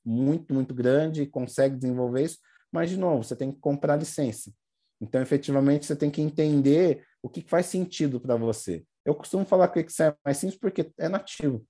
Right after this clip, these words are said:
Você já abre o computador, tem ali o Windows com Excel, ou no, no, no próprio Google Cloud existe a parte de, de indicadores dentro do Google Cloud. Então, existem fatores mais, é, e eu costumo dizer que é o mais simples porque já tá disponível pra todo mundo.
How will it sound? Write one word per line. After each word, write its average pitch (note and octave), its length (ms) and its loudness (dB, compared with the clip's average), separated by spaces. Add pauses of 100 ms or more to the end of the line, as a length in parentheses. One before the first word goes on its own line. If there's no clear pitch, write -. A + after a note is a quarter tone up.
Você - 160 -4
já C3+ 200 4
abre D#3 160 2
o - 20 -4
computador, D3 560 0
tem D3 140 -4
ali C#3+ 160 4
o C3+ 100 2
Windows C#3+ 380 -2
com C#3+ 100 -10
Excel, D#3 480 2 (260)
ou E3 300 4
no, D3 240 0
no, C3+ 220 -2
no B2+ 120 -6
próprio C3+ 360 -6
Google C3+ 300 0
Cloud C#3 380 0
existe C#3 720 -4
a A#2+ 80 -8
parte B2 400 0
de, A#2+ 220 -2
de A2+ 160 -2
indicadores A#2+ 600 0
dentro B2 240 -6
do A#2 100 -6
Google A#2 300 -4
Cloud. C3+ 440 2 (300)
Então, F3 240 -4
existem F3+ 460 2
fatores F3+ 480 2
mais, D#3 420 0
é, C#3+ 260 -2
e C#3+ 80 6
eu D3+ 120 4
costumo D#3 280 -6
dizer D#3 180 -2
que D#3 100 -2
é - 20 2
o D3+ 80 0
mais E3 180 0
simples F3+ 280 -6
porque F#3 180 -4
já G3+ 80 2
tá F#3+ 140 -2
disponível F#3 380 -4
pra F3+ 140 0
todo F#3 300 -2
mundo. C#3+ 300 0